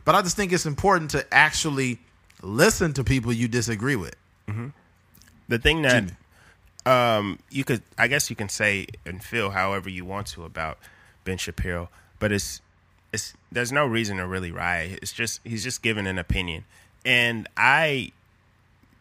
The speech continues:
Speaker 2: the thing that I respect about him is I think he really believes what he's saying. I don't, to me, it doesn't feel like he, he's saying stuff to,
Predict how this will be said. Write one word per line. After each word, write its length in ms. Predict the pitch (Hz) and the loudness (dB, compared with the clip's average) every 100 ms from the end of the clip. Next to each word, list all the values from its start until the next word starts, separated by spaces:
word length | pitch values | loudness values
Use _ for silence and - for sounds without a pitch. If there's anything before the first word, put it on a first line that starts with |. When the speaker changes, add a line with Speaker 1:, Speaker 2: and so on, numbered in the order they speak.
| _ _ | _ _
Speaker 2:
the 100 | 113 | -10
thing 220 | 107 147 | -2 0
that 140 | 139 120 | 2 4
I 60 | 117 | 4
respect 520 | 107 - - 180 - | 2 -4 -2 -2 -2
about 260 | 101 98 | 0 2
him 120 | 98 98 | 2 -4
is 120 | 95 | -4
I 100 | 98 | -4
think 240 | - 107 | -4 -4
he 80 | 110 | -6
really 280 | 95 101 98 | -4 -4 -4
believes 420 | 90 90 98 90 | -4 -4 -6 -8
what 120 | 85 | -12
he's 120 | - | -12
saying. 340 | - 90 87 87 - - _ - _ _ | -10 -10 -12 -16 -20 -20 _ -20 _ _
I 80 | 110 | 0
don't, 180 | 123 117 _ _ - _ - | 0 -2 _ _ -20 _ -8
to 100 | 117 | -2
me, 180 | 127 139 | 2 4
it 40 | |
doesn't 320 | 127 120 113 | 4 2 -2
feel 180 | - 110 | -4 -2
like 220 | 107 98 | -2 -2
he, 420 | - 104 101 95 - | -6 -6 -6 -8 -10
he's 220 | - 95 | -10 -6
saying 520 | - 98 95 92 90 | -4 -2 -4 -6 -12
stuff 340 | - - 95 - | -14 -8 -8 -8
to, 280 | - 82 | -10 -10